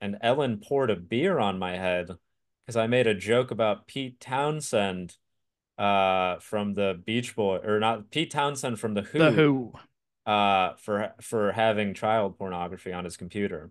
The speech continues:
Speaker 1: which he did.
Speaker 2: Yeah.
Speaker 1: Yeah.
Speaker 2: And then she
Speaker 1: He
Speaker 2: got mad about it?
Speaker 1: Yeah, she poured a beer on my head.
Speaker 2: I mean,
Speaker 1: For making fun of her, I guess, hero.
Speaker 2: She
Speaker 1: She's, like,
Speaker 2: loves
Speaker 1: really into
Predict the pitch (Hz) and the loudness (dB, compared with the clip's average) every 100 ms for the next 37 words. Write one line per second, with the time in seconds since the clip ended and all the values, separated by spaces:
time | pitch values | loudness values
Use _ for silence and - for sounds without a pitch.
0 | _ - 139 - 156 127 117 76 92 113 | _ 0 0 2 0 4 4 4 -4 -18
1 | _ _ _ _ _ _ _ _ _ 131 | _ _ _ _ _ _ _ _ _ -10
2 | 131 110 104 - _ _ - 104 92 67 | -8 -8 -10 -14 _ _ -8 -2 -2 -2
3 | - _ _ _ - 147 151 147 - 147 | -10 _ _ _ -4 0 0 0 0 2
4 | 139 131 135 160 175 202 220 - - 120 | 4 2 2 2 2 0 -4 -8 -4 2
5 | 120 127 127 175 110 113 165 98 85 82 | 2 2 4 4 4 4 4 2 -2 -8
6 | 90 85 95 _ _ _ 135 127 127 123 | -8 -8 -8 _ _ _ -12 -8 -6 -4
7 | 123 120 - _ _ - 110 104 110 113 | -4 -8 -14 _ _ -4 0 4 2 2
8 | 101 98 92 _ _ 113 110 95 - 110 | -4 -4 -10 _ _ 0 2 0 -4 -4
9 | 98 98 95 92 - 95 101 98 - - | 0 2 0 -2 -2 0 2 0 -4 -16
10 | _ - 95 107 123 147 139 131 135 147 | _ -6 0 4 4 4 2 -2 2 6
11 | 147 143 135 170 170 156 139 123 123 110 | 8 6 6 6 6 6 4 0 -2 -2